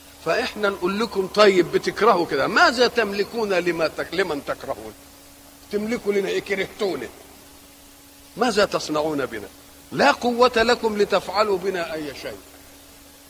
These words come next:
إنما حين يكرهكم الله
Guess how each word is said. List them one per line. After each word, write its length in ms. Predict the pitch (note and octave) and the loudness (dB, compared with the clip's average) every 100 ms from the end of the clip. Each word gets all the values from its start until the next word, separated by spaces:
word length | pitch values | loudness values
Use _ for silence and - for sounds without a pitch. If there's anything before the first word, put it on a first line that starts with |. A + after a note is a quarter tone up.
| - - - C3+ | -20 -20 -12 -4
إنما 400 | D#3 A3+ B3 G#3+ | 4 6 6 4
حين 480 | - C4+ D4 B3+ | 4 6 8 8
يكرهكم 840 | G3 E3+ E3+ - F#3 A#3+ F#3+ F#3+ F3+ | 8 6 2 2 2 4 4 0 0
الله 600 | F3+ F3 G#3 E3+ B2+ | 0 2 2 2 0